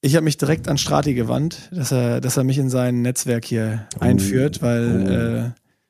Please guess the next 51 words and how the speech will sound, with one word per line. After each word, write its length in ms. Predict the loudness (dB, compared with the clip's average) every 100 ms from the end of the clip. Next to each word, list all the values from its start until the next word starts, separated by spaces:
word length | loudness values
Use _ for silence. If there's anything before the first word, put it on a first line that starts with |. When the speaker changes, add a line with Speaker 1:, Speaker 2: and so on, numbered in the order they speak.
| -2
Speaker 1:
das 160 | 0 2
ist, 100 | 2
glaub 160 | 2
ich, 80 | 2
das 140 | -2
Beste. 480 | 0 -2 -2 -6 -8 0
Also, 200 | 2 2 0
Speaker 2:
Ja, 200 | -2 2
na 80 |
Speaker 1:
das 100 | 4
war 100 | 4
auch 80 | 4
das 120 | 2
Speaker 2:
klar. 60 | 4
Speaker 1:
Ding, 140 | 4
ich 100 | 4
hab 80 | 4
halt 140 | 2 4
gedacht, 260 | 0 0 -10 -10 -10 -12 -16 -8 2
genau 260 | 4 4
das, 280 | 4 2 2
ne? 260 | 0 0 0 -10 _ _
Wo 120 | -2
gehst 260 | 2 2 4
du 40 |
jetzt 180 | 0 2
hin? 360 | 2 2 0 -4 _ _ _ _ _ -2
Ähm, 640 | 2 4 4 2 0 -2 -8 _ -4
und 240 | 0 0 -4 _ _
so 180 | -2 -2
Köln 360 | 2 4 4 2
wüsste 240 | 0 0
ich 80 | 0
jetzt, 140 | 0 0
aber 100 | 0
ich 60 |
hab 120 | 0
auch 80 | -2
keinen 200 | 0 0
Bock, 160 | 2 0
jetzt 140 | -2
irgendwie 200 | 0 -2
vierzig 240 | -4 -4 0
Minuten 180 | 0
nach 140 | 0 0
Köln 220 | 2 2
zu 120 | -2
fahren. 420 | -2 0 2 -2 -4 -20 _ _ _ -2
Äh, 380 | 2 2 2 0
und 680 | 0 0 -2 -4 -8 -10 -6
ja, 220 | -4 -4